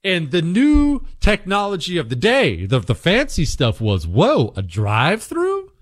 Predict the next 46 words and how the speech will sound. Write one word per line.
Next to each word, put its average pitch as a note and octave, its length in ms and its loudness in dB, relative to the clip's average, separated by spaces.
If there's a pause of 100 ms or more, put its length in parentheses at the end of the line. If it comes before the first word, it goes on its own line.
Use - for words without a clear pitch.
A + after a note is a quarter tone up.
(280)
I D#3+ 140 0
don't A#3+ 180 -2
have F#3 180 -2
to D#3+ 80 -6
park G3+ 400 -4
and F3+ 120 -4
get F3 140 2
out. B3+ 220 2
I D4 80 -2
can B2+ 200 -4
drive D#3+ 560 -2
through F4 320 0
at - 80 -6
the F4 60 -10
bank." F#4 480 0 (400)
And F3 160 -8
so F3+ 80 -10
you F#3 160 -6
would G3 160 -6
pull B3 260 0
up. A3 160 0
You've C#4+ 180 -4
seen G3 300 -2
'em. D3 120 -2
I'm D3+ 120 -4
not D3+ 160 -4
gonna C3 140 -6
insult B2 280 -6
your A2+ 100 -8
intelligence A2 520 2
if F#2+ 80 2
you're G#2 160 6
a F#2+ 40 -2
kid. C3+ 200 2
You've D3+ 160 0
seen E3+ 300 -2
'em. D3 100 -4
I D#3 80 0
know D#3 160 0
they're C#3+ 140 -2
still B2+ 280 0
operational, A2+ 680 2 (320)
the C#3+ 100 0
pull-up D3+ 520 4
drive-through B2 680 -2
things. B3+ 540 -4